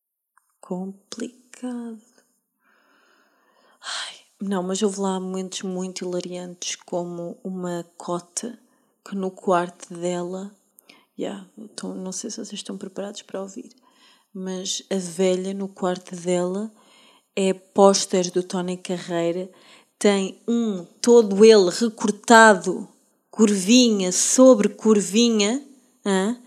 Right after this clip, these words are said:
E colado em cima da cama. Yeah. Ela dorme todas as noites com o Tony Carreira a olhar para ela. Yeah.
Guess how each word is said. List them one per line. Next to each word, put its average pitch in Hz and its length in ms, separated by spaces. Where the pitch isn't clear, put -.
E 220 100
colado 220 840
em 214 120
cima 226 480
da 175 160
cama. 196 760
Yeah. 240 440
Ela 180 280
dorme 196 360
todas 190 360
as 185 160
noites 202 300
com - 180
o 294 40
Tony 262 340
Carreira 254 340
a - 20
olhar 240 180
para - 160
ela. 269 320
Yeah. 214 300